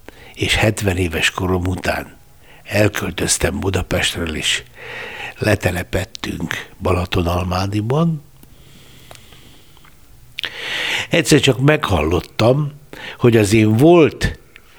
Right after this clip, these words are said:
Radnóti Színházi igazgatóm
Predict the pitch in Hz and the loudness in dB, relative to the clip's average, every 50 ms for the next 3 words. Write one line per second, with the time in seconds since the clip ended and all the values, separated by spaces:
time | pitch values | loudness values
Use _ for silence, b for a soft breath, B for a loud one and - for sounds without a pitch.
0 | B B B B B B B B - - - - - - - - 107 117 123 127 | B B B B B B B B -20 -20 -20 -20 -18 -12 -4 0 4 4 6 4
1 | 117 117 120 104 92 - 92 85 - - 104 92 82 87 87 87 85 76 73 78 | 4 4 2 2 2 0 -2 0 2 2 2 2 2 2 0 0 -2 -2 -4 -4
2 | 80 76 73 - - - - - - - - - - - - - 131 123 113 110 | -4 -6 -6 -8 -14 -18 -20 -20 -20 -20 -20 -20 -20 -20 -2 0 2 2 4 4
3 | 104 95 95 87 87 85 85 - - 107 120 131 135 135 135 - | 2 2 2 0 0 -2 0 2 4 6 6 6 6 4 0 -6